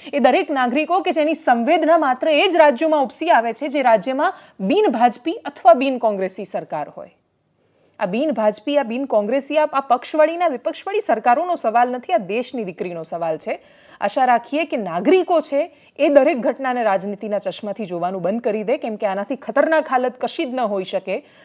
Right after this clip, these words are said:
જ્યારે દેશના નાગરિકો એ ચશ્માથી ને નજરેથી જુએ, આ રાજ્યની કાયદો અને વ્યવસ્થા કરતાં આપણા દેશના સમાજ જીવનનો સૌથી મોટો સવાલ છે.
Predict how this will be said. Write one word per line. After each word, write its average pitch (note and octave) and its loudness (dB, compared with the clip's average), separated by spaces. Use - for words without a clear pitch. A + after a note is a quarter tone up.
જ્યારે A#3 2
દેશના B3+ 0
નાગરિકો A#3 -2
એ B3+ -2
ચશ્માથી B3+ -6
ને B3 -2
નજરેથી F#3+ -4
જુએ, E3+ -6
આ G#3 0
રાજ્યની G#3+ 4
કાયદો G#3+ 4
અને B3 -2
વ્યવસ્થા G#3+ -2
કરતાં A#3 -4
આપણા A3 -2
દેશના G#3 -6
સમાજ G3+ -4
જીવનનો A3 0
સૌથી G3 -4
મોટો F3+ -8
સવાલ D#3+ -2
છે. B3+ -10